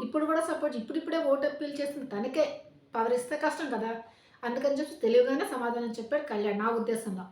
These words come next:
మరి మీరు నా మాటను ఎంతమంది ఏకీభవిస్తారో వాళ్ళు లైక్ ఒకటి కొట్టండి, సబ్స్క్రైబ్ కూడా చేయండి. తర్వాత తనుజ కూడా ఇమాన్యుల్ and డెమోన్ అని అంటుంది. ఈ విధంగా అయిన తర్వాత ఇప్పుడు స్కోర్ బోర్డు చూసేస్తే ఫస్ట్, ఫస్ట్ మళ్ళీ ఒక ఆట పెడతారు. ఆట పెట్టినప్పుడు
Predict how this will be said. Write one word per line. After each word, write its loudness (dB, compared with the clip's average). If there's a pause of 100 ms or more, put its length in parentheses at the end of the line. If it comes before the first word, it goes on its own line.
మరి -2
మీరు 0
నా 0
మాటను 0
ఎంతమంది 0
ఏకీభవిస్తారో 0
వాళ్ళు 2
లైక్ -2
ఒకటి -6
కొట్టండి, -8
సబ్స్క్రైబ్ -6
కూడా -4
చేయండి. -8 (720)
తర్వాత 2
తనుజ 4
కూడా 4
ఇమాన్యుల్ 2
and 0
డెమోన్ -2
అని -4
అంటుంది. -6 (640)
ఈ 2
విధంగా 6
అయిన 4
తర్వాత 0
ఇప్పుడు 0
స్కోర్ 6
బోర్డు 4
చూసేస్తే 0
ఫస్ట్, 0 (1200)
ఫస్ట్ 4
మళ్ళీ 0
ఒక 4
ఆట 4
పెడతారు. -4
ఆట 6
పెట్టినప్పుడు 0